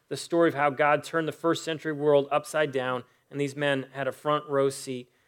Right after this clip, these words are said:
to see it all. So what's next for you? Okay, this is what was next for them.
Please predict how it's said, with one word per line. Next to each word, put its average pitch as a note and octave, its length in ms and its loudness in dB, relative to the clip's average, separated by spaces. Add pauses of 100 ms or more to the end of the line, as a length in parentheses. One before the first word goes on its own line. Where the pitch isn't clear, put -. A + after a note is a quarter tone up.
(140)
to - 80 -16
see C3+ 540 -4 (260)
it B2+ 140 -4
all. A2 220 -6 (2250)
So C#3+ 160 -4
what's G3 260 4
next F3 320 -2
for D3 160 -4
you? C#3+ 320 0 (1000)
Okay, C#3+ 160 4
this F3+ 240 0
is E3 180 2
what D3+ 300 4
was C3+ 180 -2
next D3 480 -2
for C#3+ 160 -4
them. A#2 320 -4